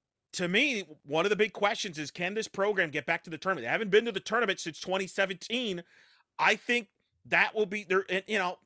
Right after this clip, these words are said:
people use pressure in a negative tone. I think there's pressure in the program. They always put pressure, but they wanna make the tournament.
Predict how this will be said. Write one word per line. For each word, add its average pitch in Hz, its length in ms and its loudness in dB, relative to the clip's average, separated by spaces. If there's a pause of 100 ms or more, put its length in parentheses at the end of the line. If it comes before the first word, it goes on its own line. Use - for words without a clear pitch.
(100)
people 226 300 -2
use 196 280 -4
pressure 196 460 2
in 175 60 0
a 143 120 0
negative 160 580 -2
tone. 160 600 -4 (720)
I 160 100 -2
think 202 240 -2
there's 214 200 0
pressure 196 540 -2 (300)
in 170 140 -4
the 156 60 -4
program. 180 360 0
They 151 100 0
always 185 300 4
put 135 200 -10
pressure, 120 280 -12
but 110 120 -12
they 143 80 -6
wanna 180 240 -2
make 185 360 -2
the 180 80 -8
tournament. 214 460 0